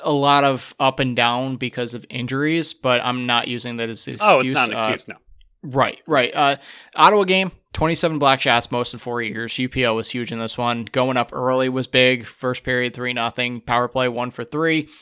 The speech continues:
Speaker 1: Uh, yeah, that was really good. Second one in, in Vancouver, like you said, Demko just stood on his head. Buffalo oh for three on the power play. Samuelson goes out. At one point, they had Gergensen taking a couple shifts back there 'cause they just didn't have anybody playing defense. Good on Erik Johnson to kinda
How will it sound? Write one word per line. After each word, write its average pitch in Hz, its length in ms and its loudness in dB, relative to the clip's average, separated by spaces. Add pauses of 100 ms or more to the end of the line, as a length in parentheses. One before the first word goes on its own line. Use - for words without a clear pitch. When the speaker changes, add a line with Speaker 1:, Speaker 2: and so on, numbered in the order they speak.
(240)
Speaker 1:
Uh, 131 300 2 (460)
yeah, 151 180 4
that 143 160 0
was 147 140 0
really 151 180 2
good. 139 260 0 (260)
Second 143 400 2
one 135 440 0
in, 127 260 0
in 123 300 -6
Vancouver, 131 520 0
like 123 140 0
you 127 80 -2
said, 120 220 0
Demko 127 360 2
just 123 200 -4
stood 127 400 0
on 120 180 -2
his 110 200 -6
head. 127 380 2
Buffalo 127 340 0 (100)
oh - 20 0
for 120 140 -6
three 127 200 -6
on 120 60 -6
the 131 60 -10
power 143 280 4
play. 139 220 2
Samuelson 127 520 -2
goes 123 200 0
out. 139 320 6
At 117 140 -2
one 131 240 2
point, 135 260 2
they 127 140 2
had 107 140 0
Gergensen 135 520 0
taking 131 300 0
a 123 80 -10
couple 131 260 -4
shifts - 260 -2
back 131 220 -2
there 131 160 -2
'cause 120 180 -8
they 120 120 -4
just 113 260 -6 (260)
didn't 123 220 0
have 123 240 2
anybody 120 400 -2
playing 120 320 -4
defense. 131 460 -2
Good 135 180 0
on 120 140 0
Erik 120 240 -2
Johnson 120 340 -2
to 117 80 -6
kinda 113 260 -4